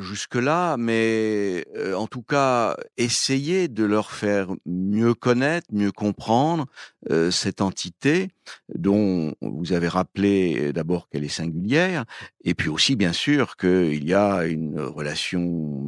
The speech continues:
délicate, euh, avec la France. Il est évident que dans la mémoire collective, les Prussiens ont été les Pruscos. On a d'ailleurs employé cette expression avant celle de Bosch.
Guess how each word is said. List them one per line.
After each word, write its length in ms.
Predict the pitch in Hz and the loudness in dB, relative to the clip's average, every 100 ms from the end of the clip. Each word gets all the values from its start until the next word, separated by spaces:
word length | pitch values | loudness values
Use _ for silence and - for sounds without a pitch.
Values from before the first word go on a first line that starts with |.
| 71 67 58 | -6 -6 -8
délicate, 640 | 67 127 185 165 120 - | -6 -6 0 0 0 -6
euh, 440 | - 60 60 58 53 | -4 -2 -2 -2 -2
avec 280 | - 82 80 | -4 -4 -6
la 100 | 80 | -8
France. 480 | - 139 160 151 - - - - - 262 | -4 0 0 0 -6 -12 -16 -16 -12 -8
Il 180 | - 69 | -4 -2
est 140 | - | -2
évident 440 | 95 87 95 117 117 | -2 -2 0 2 2
que 60 | |
dans 100 | 85 | 0
la 60 | 80 | 0
mémoire 320 | 87 92 95 | 0 2 0
collective, 800 | - 80 78 - 113 135 156 127 104 - - | 0 -2 -2 -4 0 2 2 -2 -6 -16 -12
les 200 | 82 82 | -8 -4
Prussiens 560 | - 82 - 101 98 | -4 -2 0 2 2
ont 80 | 87 | 0
été 260 | 78 82 85 | -4 -4 -4
les 100 | 78 | 0
Pruscos. 600 | - 165 - - 147 156 - - - | -2 -2 -4 2 2 2 -4 -20 -14
On 220 | - 87 | -4 0
a 100 | 98 | 2
d'ailleurs 300 | 95 104 113 | 4 6 6
employé 360 | 98 87 90 98 | 4 0 0 0
cette 140 | 87 | 0
expression 600 | 85 - - 85 - 101 | -4 -4 -4 -2 0 0
avant 200 | 85 78 | 0 0
celle 240 | 76 80 76 | -2 -2 -2
de 100 | 78 | -2
Bosch. 460 | 87 156 170 - | 0 0 0 -6